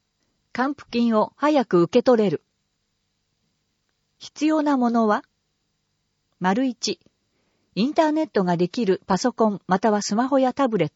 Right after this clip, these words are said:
ト。丸二、マイナンバーカード。丸三、アイシーカードリーダー。アイシーカードリーダー機能付きのスマホでも可。八、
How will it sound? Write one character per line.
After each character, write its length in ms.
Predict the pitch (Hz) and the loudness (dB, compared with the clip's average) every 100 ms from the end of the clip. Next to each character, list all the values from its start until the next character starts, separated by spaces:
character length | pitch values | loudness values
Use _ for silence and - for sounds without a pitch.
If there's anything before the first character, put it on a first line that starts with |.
| - | -10
ト。 120 | - _ _ _ _ _ _ _ _ _ _ - | -12 _ _ _ _ _ _ _ _ _ _ -6
丸 260 | 180 254 | -2 0
二、 180 | 240 220 _ _ _ _ - | -2 -6 _ _ _ _ -4
マ 140 | 190 | -2
イ 60 | 294 | 0
ナ 140 | 302 | -2
ン 80 | 294 | 0
バ 180 | 285 277 | 0 -2
ー 40 | |
カ 180 | 262 208 | -2 -2
ー 40 | |
ド。 160 | 143 - _ _ _ _ _ _ _ _ _ _ _ | -4 -8 _ _ _ _ _ _ _ _ _ _ _
丸 240 | 170 220 262 | -6 -4 -4
三、 280 | 240 214 - _ _ _ _ _ _ _ | -2 -4 -6 _ _ _ _ _ _ _
ア 100 | 214 | -2
イ 80 | 277 | 0
シ 280 | - 247 226 | -2 -4 -6
ー 60 | |
カ 200 | - 214 | -2 0
ー 40 | 277 | 2
ド 120 | 302 | 0
リ 200 | 285 262 | 0 -2
ー 0 | |
ダ 300 | 190 143 123 | -2 -4 -6
ー。 1200 | - _ _ _ _ _ _ _ _ _ _ _ | -12 _ _ _ _ _ _ _ _ _ _ _
ア 60 | 190 | -2
イ 60 | 262 | -2
シ 220 | 247 240 | -4 -6
ー 60 | |
カ 140 | - 240 | -2 0
ー 60 | |
ド 120 | 277 277 | 0 -2
リ 180 | 277 | -2
ー 20 | 220 | 0
ダ 180 | 180 | 0
ー 20 | 170 | -2
機 120 | 185 | -4
能 160 | 226 | -4
付 240 | 226 - 214 | -6 -8 -4
き 20 | |
の 120 | 196 - | -4 -4
ス 160 | - | -4
マ 100 | 208 | -2
ホ 140 | 254 254 | -2 -2
で 100 | 233 | -2
も 160 | 220 | -6
可。 240 | - - - _ _ _ _ _ _ _ _ _ _ _ _ _ _ _ _ _ _ _ - | -6 -4 -4 _ _ _ _ _ _ _ _ _ _ _ _ _ _ _ _ _ _ _ -4
八、 400 | 202 - 254 | -4 -4 -8